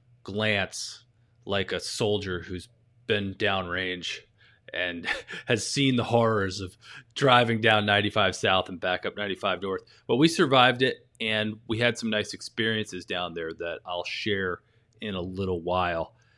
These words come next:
But first, I want to get to the topic of today's show, and that's our s-, scams, swindles, and frauds.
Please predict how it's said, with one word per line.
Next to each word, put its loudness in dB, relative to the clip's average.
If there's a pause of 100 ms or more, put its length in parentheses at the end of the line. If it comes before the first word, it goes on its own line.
(380)
But 2
first, 2
I 0
want 2
to 2
get 2
to 2 (320)
the 0
topic 2
of -4
today's 0
show, -2 (1000)
and 2
that's 2
our 4
s-, -6 (200)
scams, -2 (200)
swindles, 0
and -4
frauds. -4